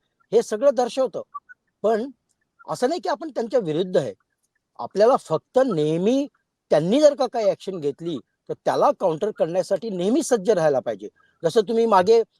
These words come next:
वाचलंच असेल, आपल्या भारतीय नौसेनाच्या चीफने डिक्लेअर केलं होतं की प्रत्येक जहाज, फॉरेन जहाज जे आपल्याच, आपल्या समुद्रातनं जातं, ते आम्ही ट्रॅक करतो, त्यांचे आम्ही लक्ष ठेवतो, कुठे जातायत,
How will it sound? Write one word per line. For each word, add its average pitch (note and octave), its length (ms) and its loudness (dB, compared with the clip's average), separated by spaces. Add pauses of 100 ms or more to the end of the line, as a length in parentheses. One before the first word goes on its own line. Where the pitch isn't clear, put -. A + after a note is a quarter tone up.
(140)
वाचलंच A3+ 460 -2
असेल, G3 280 -4 (100)
आपल्या G3 340 -2
भारतीय E3 320 -2
नौसेनाच्या G3 640 -4 (340)
चीफने A#3+ 380 -4
डिक्लेअर G#3 420 2
केलं D#3 140 2
होतं C3 220 -2 (360)
की G#3 80 -4
प्रत्येक A3 680 0
जहाज, F#3+ 540 2 (400)
फॉरेन G3 320 -2
जहाज F#3 240 -2
जे E3+ 120 -6
आपल्याच, G#3+ 460 -4
आपल्या G#3 460 -6
समुद्रातनं F3+ 560 -6
जातं, D#3 320 0 (280)
ते G3+ 60 -2
आम्ही G3+ 300 0
ट्रॅक E3+ 200 0 (160)
करतो, A2 260 -12 (420)
त्यांचे D#3+ 260 2
आम्ही G3+ 300 2
लक्ष F#3+ 260 -2
ठेवतो, D#3 340 0
कुठे G3 360 2
जातायत, D#3+ 320 2